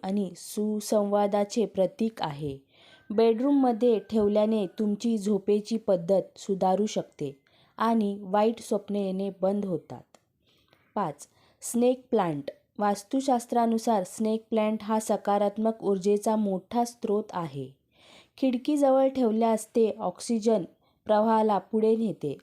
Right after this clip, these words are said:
आणि खोलीत ते शांत वातावरण निर्माण करतात. सहा, तुळशीच्या रोपाला हिंदू संस्कृतीत एक पवित्र स्थान दिले आहे. तुळशीचे रोप घरात ठेवल्याने मोठ्या प्रमाणात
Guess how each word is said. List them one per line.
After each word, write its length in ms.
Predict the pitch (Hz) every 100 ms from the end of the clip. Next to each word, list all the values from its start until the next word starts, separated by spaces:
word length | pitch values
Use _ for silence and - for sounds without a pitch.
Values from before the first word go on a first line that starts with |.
| -
आणि 340 | 214 226 190 165 -
खोलीत 460 | 208 196 226 - - -
ते 120 | 208
शांत 420 | 202 208 208 226
वातावरण 600 | 226 202 185 190 185 190 196
निर्माण 500 | 196 160 165 185 208
करतात. 440 | 165 139 - 117 _ _ _ _ _ _ _ _ _ _ _ _ _ _ _ _ _ _ _
सहा, 360 | - 220 180 135 _ _ _ _ _ -
तुळशीच्या 600 | 269 262 247 285 285 285
रोपाला 560 | 269 226 226 226 233 196 _
हिंदू 400 | 190 214 214 226
संस्कृतीत 720 | 226 220 208 - 220 220 226 220 -
एक 260 | 196 202 -
पवित्र 460 | 196 202 208 220
स्थान 420 | 220 - 190 196 202
दिले 320 | 185 175 175
आहे. 340 | 147 143 139 135 _ _ _ _ _ -
तुळशीचे 600 | 262 254 - 285 294 285
रोप 420 | 254 233 220 -
घरात 320 | 190 214 226
ठेवल्याने 680 | 226 247 208 196 190 196 185 160 -
मोठ्या 380 | 190 190 254 254
प्रमाणात 560 | 226 202 190 190 185